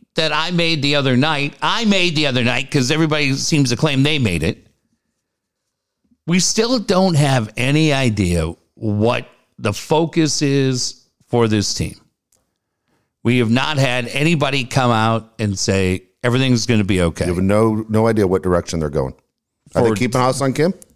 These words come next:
Speaker 1: Yeah, right. Today, tomorrow, next month, next year. You don't have any idea.
Speaker 2: No.
Speaker 1: You got, you got four closers. You got four shortstops.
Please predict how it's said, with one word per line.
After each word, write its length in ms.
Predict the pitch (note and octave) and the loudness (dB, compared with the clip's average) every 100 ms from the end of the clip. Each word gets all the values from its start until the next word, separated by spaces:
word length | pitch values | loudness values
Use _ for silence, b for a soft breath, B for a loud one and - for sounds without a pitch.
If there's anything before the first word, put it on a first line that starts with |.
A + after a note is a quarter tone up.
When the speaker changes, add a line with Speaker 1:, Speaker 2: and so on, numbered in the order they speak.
| _ _ _ _ _ _ | _ _ _ _ _ _
Speaker 1:
Yeah, 300 | A#2+ F#3 A#3+ | -4 -2 0
right. 300 | F#2 A2 A3 - _ _ _ _ _ _ _ _ _ | 0 0 -2 -4 _ _ _ _ _ _ _ _ _
Today, 380 | C#3 C#3+ F3 F#3+ | -2 0 0 -2
tomorrow, 680 | F#3 D3+ C3+ D#3 D#3+ D#3 D#3 _ _ _ _ _ _ _ - | -2 -2 0 2 2 0 -4 _ _ _ _ _ _ _ -6
next 300 | C#3 C#3+ - | -4 -4 0
month, 320 | C#3 C#3 C#3+ - | 0 0 -4 -4
next 340 | C3 B2 - | -4 -4 -4
year. 220 | F2+ D#2+ - _ _ _ _ _ _ _ _ _ _ _ _ | -4 -4 -10 _ _ _ _ _ _ _ _ _ _ _ _
You 80 | F3 | 0
don't 80 | G#3 | 2
have 120 | A#3 | 2
any 260 | B3 C#4+ D3+ | 2 2 2
idea. 160 | D#2+ | 0
Speaker 2:
No. 200 | G2+ A2+ - _ _ _ _ _ _ _ _ - | 0 -2 -8 _ _ _ _ _ _ _ _ -4
Speaker 1:
You 100 | A#2 | -2
got, 340 | D#3 D#3 - - | 0 -2 -6 -6
you 120 | C#3 | -2
got 240 | D3+ D3 - - | -2 -4 -10 -8
four 320 | - F#3 G#3+ | 0 2 2
closers. 720 | G#3 G3 G3+ E3+ G3 F#3+ - - | 2 2 2 2 2 0 -2 -2
You 100 | B2 | -2
got 160 | A#2+ | -2
four 260 | G#2+ F#3+ F#3 | 0 2 2
shortstops. 960 | F3 F#3 F3+ D#3 - E3+ E3+ - - | 2 2 0 0 -2 0 -2 -4 -6